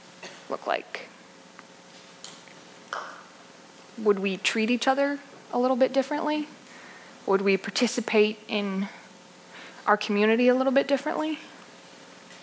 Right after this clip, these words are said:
So would you,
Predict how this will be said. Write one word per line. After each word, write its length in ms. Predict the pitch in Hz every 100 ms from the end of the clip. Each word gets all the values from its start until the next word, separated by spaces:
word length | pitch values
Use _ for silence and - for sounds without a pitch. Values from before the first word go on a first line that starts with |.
| - - - - - - - - - - - - - - - - - - - - - - - - - - - - - - - - - - - - - - - -
So 180 | - 226
would 140 | 220
you, 360 | 208 220 220 214